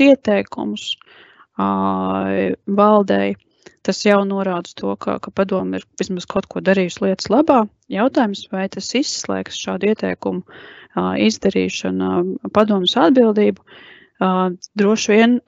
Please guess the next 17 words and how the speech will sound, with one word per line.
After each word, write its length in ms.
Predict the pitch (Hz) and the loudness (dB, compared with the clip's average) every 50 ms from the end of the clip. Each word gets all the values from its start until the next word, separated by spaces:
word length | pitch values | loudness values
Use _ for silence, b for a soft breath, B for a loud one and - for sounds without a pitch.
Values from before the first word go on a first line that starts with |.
| - | -6
ā, 720 | - 190 185 190 190 - - - - 190 190 - - - - - - | -4 -4 -2 -2 -2 -2 -2 -2 -2 -2 -2 -2 -2 -4 -6 -8 -10
nav 640 | - - - 196 202 208 214 220 214 202 185 180 180 - | -8 -4 -2 2 4 6 6 6 6 4 4 2 0 -2
konkrētas 600 | - 196 196 214 - 233 208 185 185 - - - 233 | 0 0 0 2 2 2 0 0 -2 -2 0 2 4
atbildes. 680 | - 349 330 285 262 240 226 208 202 196 196 - - b b b b b b - | 4 4 4 4 4 4 4 4 2 -2 -4 -8 -12 b b b b b b 0
Jautājums 640 | 208 202 202 226 277 311 - 233 202 190 190 - - | 2 4 4 4 4 2 0 -2 -4 -4 -4 -8 -10
ir, 160 | - 196 - | -14 -14 -10
kas, 380 | - - 220 247 - - - - | -6 -4 -4 -2 -4 -6 -8 -10
kas 240 | - - - 254 - | -8 -6 -6 -6 -6
tie 160 | - - 185 | -6 -6 -6
ir 80 | - - - - | -6 -6 -8 -6
par 140 | - 180 233 | -2 -2 -2
apstākļiem, 640 | 277 - - - 359 359 349 - - 320 269 226 - | -2 -4 -2 0 2 2 0 0 0 0 0 0 -2
kas 220 | - 208 - - | -4 -6 -6 -4
tie 140 | - 220 196 185 | -4 -4 -4 -4
ir 60 | - _ - | -4 _ -6
par 160 | 196 180 175 | -6 -4 -2
riskiem, 720 | 185 190 240 - - - - - - 370 370 359 330 285 | -2 -2 -2 -2 -4 -8 -2 2 4 6 6 6 6 4